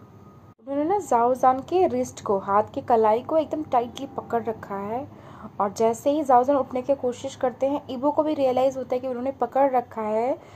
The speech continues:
prince को, तो इसलिए उसके अपने हाथों से उसको छोड़ देते हैं। और जब जाओ जान उठते हैं bed से, तो वो अपने हाथों को मतलब ऐसे सहलाते हैं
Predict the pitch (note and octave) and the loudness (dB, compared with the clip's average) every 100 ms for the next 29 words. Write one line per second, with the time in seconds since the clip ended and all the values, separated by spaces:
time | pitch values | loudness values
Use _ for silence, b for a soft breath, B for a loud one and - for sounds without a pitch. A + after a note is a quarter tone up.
0 | B B B G#3+ G#3+ G#3 - D#4+ G4 - | B B B -2 -2 -2 2 2 2 -2
1 | C#4 C#4+ D4 - C#4+ C#4+ C#4+ B3+ B3 C4+ | -2 2 2 2 0 0 2 2 2 -2
2 | D#4 - F#4+ - - C4+ C#4 C4+ A#3 A3 | -6 -4 -6 -4 2 6 6 4 0 0
3 | G3+ G3 F3 F#3+ - - - - - - | -4 -6 -8 -12 -20 -20 -20 -20 -20 -20
4 | - - - B B B - G#3+ G#3+ A#3+ | -20 -20 -20 B B B -2 0 0 0
5 | G#3+ A#3 A#3+ D4 - C4+ - D#4 D4+ D4+ | 4 4 2 -2 -4 -6 0 2 2 4
6 | B3+ A#3+ - C#4+ D4 D4 C#4+ C4+ C#4 B3+ | 6 4 2 2 6 6 6 4 2 0
7 | A#3 C4 B3+ C4+ C4+ C4+ B3+ C4 B3+ A3+ | 0 0 -2 -2 2 2 2 -2 -2 2
8 | A3 A3 C4 B3 B3 | 2 2 2 2 2